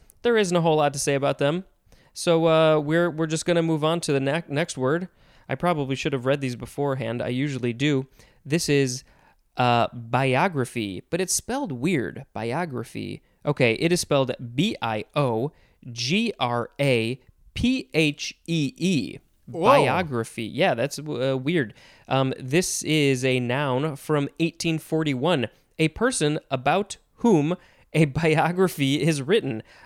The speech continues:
Speaker 1: Ah,
Speaker 2: Oh,
Speaker 1: so
Speaker 2: that's
Speaker 1: if
Speaker 2: awesome.
Speaker 1: so there's the biographer who writes the biography about the biography.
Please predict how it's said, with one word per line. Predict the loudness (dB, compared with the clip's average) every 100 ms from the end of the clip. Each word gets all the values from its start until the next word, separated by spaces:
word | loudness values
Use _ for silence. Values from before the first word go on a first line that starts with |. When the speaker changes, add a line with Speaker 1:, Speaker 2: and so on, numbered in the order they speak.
| _
Speaker 1:
Ah, | -2 2 4 4 2 2
Speaker 2:
Oh, | 2 4
Speaker 1:
so | 6 6 6
Speaker 2:
that's | 4 2
Speaker 1:
if | 4
Speaker 2:
awesome. | 10 10 8 2 -4 -10 _ _ -12
Speaker 1:
so | -6 2 4
there's | 6 4 4
the |
biographer | 2 2 4 2 0 -2 2 4 4 2
who | -2
writes | -2 0 -2 -2
the | -2
biography | 2 2 0 -2 -4 -2 -2 0 -2
about | -2 -2 -2
the | -4
biography. | 0 0 2 0 -2 -2 -2 0 0 0 -2